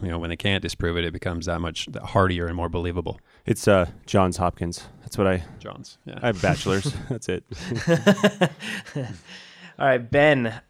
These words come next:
Speaker 3: uh, right now I have an adventure slash gravel slash touring road bike. It's amazing how that whole genre is just kind of being bled into one. Um, <laughs> with a fairly upright geometry. Um, what he's talking about, uh,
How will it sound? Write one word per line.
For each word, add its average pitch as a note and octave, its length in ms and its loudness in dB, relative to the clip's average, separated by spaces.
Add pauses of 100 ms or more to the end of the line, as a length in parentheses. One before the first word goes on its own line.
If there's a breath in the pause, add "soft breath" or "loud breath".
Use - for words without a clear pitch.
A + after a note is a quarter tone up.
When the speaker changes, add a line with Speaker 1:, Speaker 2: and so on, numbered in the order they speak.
Speaker 3:
uh, C3 120 -8
right D3+ 260 2
now E3+ 220 6
I D#3+ 80 8
have D3 160 8
an C#3 80 4
adventure C#3+ 800 4
slash B2 440 2
gravel B2 460 4
slash A#2+ 440 2
touring B2 500 2
road B2+ 240 6
bike. A2+ 240 2 (200 loud breath)
It's - 120 0
amazing D3 400 8
how B2 160 4
that A#2+ 180 6
whole B2 200 2
genre A#2 340 4
is A2 100 -2
just A#2+ 180 -4
kind B2 140 -2
of A2 80 -4
being A#2 180 -2
bled A2+ 220 2
into G#2+ 160 -4
one. G#2+ 240 -4 (100)
Um, A#2+ 440 2
<laughs> - 40 -18 (340 loud breath)
with D3 220 0
a E3 100 2
fairly D#3 420 6
upright D3 420 4
geometry. A#2+ 800 0 (380 loud breath)
Um, B2+ 320 6
what D3+ 120 4
he's C#3+ 140 4
talking E3 240 6
about, D3+ 160 6
uh, C#3 60 4